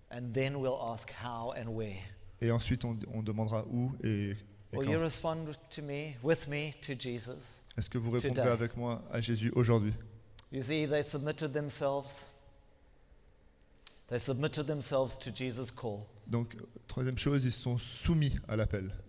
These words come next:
Speaker 1: They were led by the Spirit.
Speaker 2: Ils étaient menés par l'Esprit.
Speaker 1: And then they set out straight away.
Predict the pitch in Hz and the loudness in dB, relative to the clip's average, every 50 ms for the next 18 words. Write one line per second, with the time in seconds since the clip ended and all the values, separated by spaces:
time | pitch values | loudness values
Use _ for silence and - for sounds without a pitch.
0 | 117 98 120 120 120 120 120 120 123 135 143 123 127 143 135 123 131 120 - - | -8 -4 0 0 2 2 2 4 4 4 4 4 6 4 4 4 2 -2 -4 -6
1 | - 120 104 95 98 95 - - - - - - - 104 101 101 - 113 113 117 | -6 -6 -6 -6 -8 -10 -10 -12 -12 -12 -12 -10 -10 -8 -6 -2 0 0 2 4
2 | 120 127 131 143 139 - 131 131 127 123 - - - 139 156 180 - - - - | 4 6 8 10 12 12 12 12 12 8 8 6 6 6 6 4 2 -2 -10 -12
3 | - 104 98 101 104 101 107 104 98 - - - 101 92 - 113 104 98 - - | -8 -8 -6 -4 -4 -4 -4 -2 -2 -2 -2 -4 -4 -6 -6 -6 -6 -6 -8 -8
4 | - - 110 104 95 - 104 101 98 95 90 | -8 -6 -6 -8 -6 -8 -8 -8 -8 -10 -10